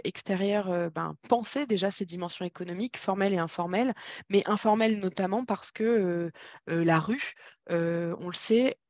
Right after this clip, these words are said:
reste souvent, euh, le, enfin, reste parfois ou assez souvent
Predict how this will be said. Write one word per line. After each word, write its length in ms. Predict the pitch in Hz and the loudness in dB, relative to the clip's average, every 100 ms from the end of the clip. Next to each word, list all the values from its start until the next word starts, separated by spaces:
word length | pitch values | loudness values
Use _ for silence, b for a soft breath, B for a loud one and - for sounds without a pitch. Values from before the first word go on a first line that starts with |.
| _ | _
reste 420 | 160 196 226 - | 2 4 4 0
souvent, 500 | 175 - 208 214 247 - 175 | -4 -6 0 2 2 -4 -2
euh, 340 | 175 165 170 | 0 0 0
le, 300 | 175 165 156 | -4 -4 -4
enfin, 200 | 151 160 | -6 -2
reste 280 | 170 196 - | -2 -2 -2
parfois 460 | 185 - - 208 | -4 -2 0 2
ou 320 | 202 165 151 - - | 0 -4 -10 -14 -16
assez 200 | 160 175 | -14 -14
souvent 280 | - 185 | -4 -2